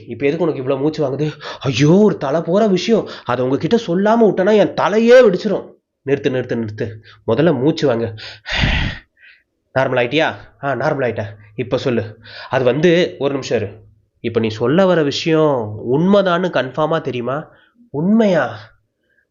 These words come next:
"உண்மையானு எனக்கு தெரியாது, ஆனா என் கூட தெ-, தெரிஞ்ச ஒருத்தர் இருக்கிறாரு, அவர் சொன்னா கரெக்டா தான் இருக்கும்." "ஏய், நிப்பாட்டு. அப்போ அது உண்மையானு உனக்கு கன்ஃபார்மா தெரியாது, அப்படிதானே?" "ஆ, அப்படி சொல்ல முடியாது, ஆனா கிட்டத்தட்ட கொஞ்சம் அப்படித்தான்."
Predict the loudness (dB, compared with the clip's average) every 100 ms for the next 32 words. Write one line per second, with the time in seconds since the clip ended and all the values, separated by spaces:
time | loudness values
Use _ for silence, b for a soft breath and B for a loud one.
0 | -4 2 4 4 2 0 0 0 2 2
1 | 2 0 -2 -4 B B -2 0 0 -2
2 | -2 0 0 2 2 2 2 2 2 4
3 | 2 2 -2 0 0 -2 -6 B B 0
4 | 0 0 0 -2 0 -2 2 2 2 2
5 | -2 -6 -8 _ _ _ 0 0 0 -8
6 | -16 -8 -4 0 0 0 -6 -8 -10 -8
7 | -8 0 2 4 2 -4 -8 -8 -6 -2
8 | 0 2 0 -2 -2 -2 0 0 -2 -4
9 | -2 -2 -2 -6 -2 0 0 -2 -8 B
10 | B B -2 0 4 2 0 -10 B B
11 | B B -4 -2 -2 0 2 4 4 4
12 | 2 2 2 2 4 2 0 b b b
13 | -4 0 2 4 2 0 0 0 0 2
14 | 2 0 0 0 0